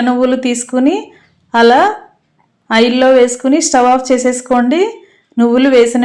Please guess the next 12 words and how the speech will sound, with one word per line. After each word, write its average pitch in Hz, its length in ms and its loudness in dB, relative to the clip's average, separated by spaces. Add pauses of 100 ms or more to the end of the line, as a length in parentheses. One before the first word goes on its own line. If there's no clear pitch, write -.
వెంటనే 240 420 0 (140)
ఈజీగా 240 420 0
ఫ్రై 247 220 4
అయిపోతాయండి. 240 760 0 (2000)
ఫ్లేమ్, 247 300 2 (1040)
ఫ్లేమ్ 247 340 2
ఉంచి 262 320 0
ఫ్రై 262 120 4 (120)
చేసామంటే 262 580 0 (160)
నువ్వులన్నీ 262 540 2 (100)
కూడా 269 220 2 (540)
మాడిపోతాయి. 240 680 0